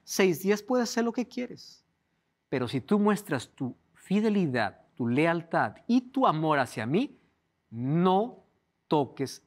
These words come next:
este día. Es señal de obediencia. Entonces, ese es el significado del día sábado. ¿Y saben qué cosa es lo interesante?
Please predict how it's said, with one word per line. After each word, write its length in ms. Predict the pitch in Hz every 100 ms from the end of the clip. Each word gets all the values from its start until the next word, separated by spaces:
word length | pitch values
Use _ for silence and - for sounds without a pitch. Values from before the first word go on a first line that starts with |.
| -
este 360 | 120 - 113
día. 300 | 101 95 - _ _ _ _ - _ _ _
Es 120 | 214
señal 380 | - 247 240 247
de 60 |
obediencia. 720 | 254 226 220 247 226 - 98 - _ _ _ _ _ _ _ _ _ _
Entonces, 500 | - 277 240 208 -
ese 220 | 339 311
es 100 | 233
el 80 | 196
significado 800 | - 165 160 175 - 147 135 220 - _ _ _
del 180 | 190 143
día 160 | 143
sábado. 420 | 131 156 131 117 _ _ - _ _
¿Y 60 | -
saben 320 | - 226 240
qué 140 | 214 202
cosa 280 | 220 180
es 40 | 180
lo 60 |
interesante? 760 | 147 - 113 - 143 147 113